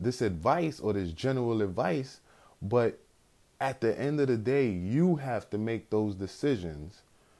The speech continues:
Each journey is as unique as a fingerprint.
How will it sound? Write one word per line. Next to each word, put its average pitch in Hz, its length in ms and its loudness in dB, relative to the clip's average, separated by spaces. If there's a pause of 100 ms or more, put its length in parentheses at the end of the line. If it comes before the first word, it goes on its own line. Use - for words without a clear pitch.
(600)
Each - 480 -2 (420)
journey 110 760 0 (300)
is 101 280 -4
as 120 360 4
unique 107 640 -2
as 110 240 0
a 90 100 -2
fingerprint. 113 880 -6